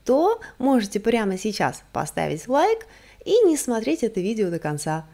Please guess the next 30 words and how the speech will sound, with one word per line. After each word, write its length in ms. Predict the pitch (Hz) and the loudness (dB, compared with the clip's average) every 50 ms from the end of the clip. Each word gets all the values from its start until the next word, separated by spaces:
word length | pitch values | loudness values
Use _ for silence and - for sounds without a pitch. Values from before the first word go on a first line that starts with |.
| - - _ _ _ _ _ _ | -20 -20 _ _ _ _ _ _
потому 360 | - 214 202 220 220 254 339 | -10 -4 -4 -2 -2 -2 -4
что 200 | - - - 277 | -6 -6 -4 -2
у 20 | 254 | 0
вас 240 | 247 254 349 - - | 0 0 -2 -2 -4
с 60 | - | -4
этими 260 | 254 247 262 247 240 | -4 -2 0 0 -2
словами, 600 | 226 - 226 214 220 247 320 359 381 381 370 370 - _ | -2 -2 -4 -2 -2 -2 -2 -2 -2 -2 -4 -6 -10 _
скорее 320 | - - 220 220 233 233 | -8 -4 -2 0 0 -2
всего, 200 | 233 - 262 294 | -2 -2 -4 -2
нет 260 | 320 277 262 294 277 254 | -2 -2 -2 -2 -2 -2
никаких 380 | 240 233 226 208 - 233 226 | -4 -2 -4 -6 -6 -6 -6
проблем. 400 | - - 208 196 190 180 160 160 - - - - - | -4 -6 -6 -4 -4 -4 -6 -6 -8 -14 -20 -12 -4
Но 100 | - 202 | 0 2
если 300 | 214 240 254 240 - 240 | 2 2 0 0 -2 -4
вы 100 | 214 233 | -4 -2
где-то 360 | 220 220 208 226 220 220 - 147 | -2 -2 0 0 0 0 -2 -6
сомневались, 800 | - - 156 156 160 160 175 202 233 285 359 440 453 453 - - - - _ _ | -8 -6 -4 -4 -4 -2 -2 -2 0 2 2 2 2 0 -4 -12 -20 -20 _ _
то 320 | - 240 269 339 349 - - _ | -2 0 0 0 -2 -4 -10 _
давайте 440 | - 190 180 170 165 165 165 - 180 | -4 -2 -2 0 0 -2 -4 -4 -6
разбираться. 680 | 175 170 160 165 170 165 160 160 160 - - - 139 - _ _ _ _ - - - - - - - - _ _ _ | -6 -6 -4 -4 -4 -4 -4 -6 -8 -10 -10 -10 -12 -14 _ _ _ _ -20 -20 -20 -20 -20 -20 -20 -20 _ _ _
Первое 260 | - 330 370 349 302 | 0 2 2 2 2
предложение. 600 | - - 240 220 214 208 190 170 151 143 156 - - - _ | 2 0 0 0 0 0 -2 -4 -4 -6 -8 -12 -16 -18 _
Bevor 680 | - 156 175 190 190 - - - - 294 311 370 427 403 - - | -6 -4 -2 -2 -4 -4 -10 -4 -2 2 4 4 4 2 0 -4
ich 240 | 226 202 - - - - | -6 -6 -8 -12 -14 -6
gehe, 500 | - 254 311 349 330 240 226 269 392 - - _ _ _ | -2 0 2 4 4 4 2 0 -2 -6 -10 _ _ _
trinke 500 | - 180 208 220 247 294 - - 339 359 | -6 -2 0 0 0 0 0 0 0 0
ich 220 | 381 - - - | 0 -2 -6 -6
ein 200 | 240 240 240 233 | -4 -4 -4 -2
Glas 440 | 202 - 165 160 156 165 190 - - | -4 -4 -4 -4 -4 -4 -6 -6 -6
Wasser. 460 | 175 170 175 - - - 147 147 - | -6 -4 -2 -2 -2 -2 -4 -8 -12